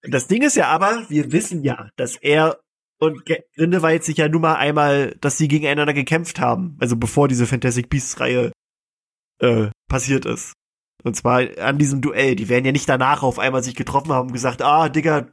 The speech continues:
alles halb so wild, lass mal Blutspur machen.“ Ähm,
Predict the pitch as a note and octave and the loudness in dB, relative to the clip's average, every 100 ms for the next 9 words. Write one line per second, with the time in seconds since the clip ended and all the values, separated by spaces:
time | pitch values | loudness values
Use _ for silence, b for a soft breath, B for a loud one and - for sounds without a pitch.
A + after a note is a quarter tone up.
0 | - D3 D3+ - C#3 D3 - C#3 D#3+ D#3 | -4 -2 -2 -2 0 0 0 2 2 0
1 | D3 D3+ B2 C#3+ - - C3 B2+ A#2+ F3 | -4 -2 -4 -4 -6 -4 -2 -2 -4 -12
2 | - _ _ _ _ _ C3+ B2+ B2+ B2+ | -16 _ _ _ _ _ -2 0 0 -2
3 | A#2+ | -10